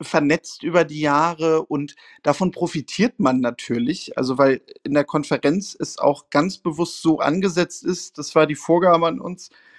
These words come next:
ihr sollt natürlich schon das kommentieren, was ihr da seht und da, wohin geschaltet wird, das soll irgendwie eine Rolle spielen. Aber trotzdem,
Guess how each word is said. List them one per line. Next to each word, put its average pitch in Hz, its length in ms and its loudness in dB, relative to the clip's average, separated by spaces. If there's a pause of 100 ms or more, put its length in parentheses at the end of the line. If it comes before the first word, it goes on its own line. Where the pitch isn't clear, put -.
(200)
ihr 156 100 4
sollt 151 260 4
natürlich 190 400 -4
schon 175 220 -4
das 190 180 -4
kommentieren, 170 560 -4
was 147 180 -2
ihr 139 120 -6
da 123 120 -2
seht 135 440 -4
und 143 200 -2
da, 143 200 6
wohin 156 240 2
geschaltet 170 560 -2
wird, 180 180 -4
das 139 140 -6
soll 151 180 0
irgendwie 135 220 -6
eine 120 100 -4
Rolle 160 240 -6
spielen. 180 440 -6 (580)
Aber 151 260 4
trotzdem, 190 960 -6